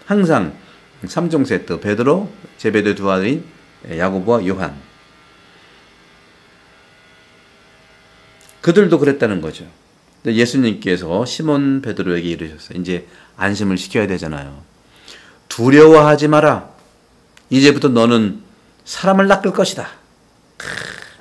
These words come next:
두려워하지 마라. 사람들은요, 그물로 요 "두려워하지 말라" 하는 이 부분들, 그러면서 "이제부터 너는 사람을 낚을 것이다."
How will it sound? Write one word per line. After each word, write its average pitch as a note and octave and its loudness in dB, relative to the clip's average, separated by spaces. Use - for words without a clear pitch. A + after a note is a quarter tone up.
두려워하지 F3+ 0
마라. E3 -2
사람들은요, D#3+ 0
그물로 F3 2
요 C3+ 0
"두려워하지 C3 0
말라" G2+ -2
하는 D3+ -2
이 C#3 2
부분들, A2+ -4
그러면서 D3+ 4
"이제부터 D3+ 4
너는 C#3 4
사람을 F3 0
낚을 D3+ -2
것이다." D3 -2